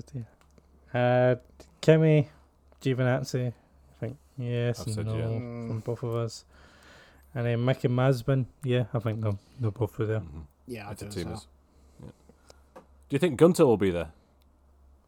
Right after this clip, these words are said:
Speaker 3: Yeah.
Speaker 1: Ooh, yeah. Yeah.
Speaker 2: Not gonna get head-, headhunted by a,
Speaker 1: <laughs>
Speaker 2: a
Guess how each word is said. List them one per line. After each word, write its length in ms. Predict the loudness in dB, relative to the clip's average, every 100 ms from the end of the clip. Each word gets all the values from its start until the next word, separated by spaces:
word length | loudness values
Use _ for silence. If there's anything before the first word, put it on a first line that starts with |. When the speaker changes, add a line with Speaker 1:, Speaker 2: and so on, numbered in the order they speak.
| _
Speaker 3:
Yeah. 200 | -4 0
Speaker 1:
Ooh, 600 | 2 4 2 0 -2 -4 -8 -14 -20 -20 -8
yeah. 300 | -2 0 -2 -8 _ _ -20 -20 -20 -14 -14 _ _ _ _ _ _ _ _ _ _ -6
Yeah. 280 | -2 0 -2 -10 _ _ _ _ _ _
Speaker 2:
Not 160 | -8 -4
gonna 140 | -4
get 80 | -4
head-, 120 | -6 -6 -6
headhunted 280 | -6 -12 -12 -18 _ _ _ _ _ _ _ -6
by 140 | -2
a, 220 | -2 0
Speaker 1:
<laughs> 80 |
Speaker 2:
a 40 | 0